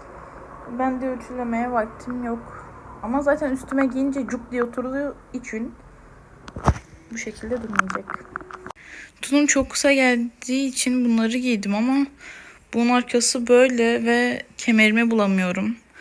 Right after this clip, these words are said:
Bu sürekli düşüyor böyle şuraları falan çok pot duruyor o yüzden ama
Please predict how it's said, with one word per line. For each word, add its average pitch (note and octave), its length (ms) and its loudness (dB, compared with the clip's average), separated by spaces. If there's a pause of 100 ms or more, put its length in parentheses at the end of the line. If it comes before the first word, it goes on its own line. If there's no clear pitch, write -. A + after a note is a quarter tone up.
(380)
Bu A3+ 60 -2
sürekli A#3+ 480 2
düşüyor A3 320 4
böyle G#3 160 6
şuraları G#3 400 0
falan G#3+ 200 0
çok - 240 -8
pot G#3+ 280 -2
duruyor G3 220 0
o F#3 40 0
yüzden G3 320 -4
ama D4+ 220 -4